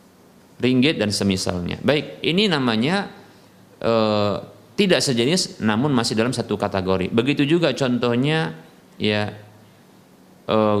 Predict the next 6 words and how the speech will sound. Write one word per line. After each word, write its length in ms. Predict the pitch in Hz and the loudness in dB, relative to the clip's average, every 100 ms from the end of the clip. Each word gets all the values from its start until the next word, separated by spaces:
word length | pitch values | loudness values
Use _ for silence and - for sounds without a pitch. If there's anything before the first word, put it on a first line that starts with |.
| 101 | 2
gandum 480 | 123 123 123 165 135 | 2 4 4 4 2
dengan 320 | 123 123 123 | 2 2 0
kurma, 560 | 117 113 131 151 117 | 0 2 2 0 -4
kurma 320 | - 123 131 143 | 0 2 2 2
dengan 320 | 127 123 120 | 0 0 0
beras. 720 | 110 135 147 123 - - - | 2 0 0 -4 -8 -10 -14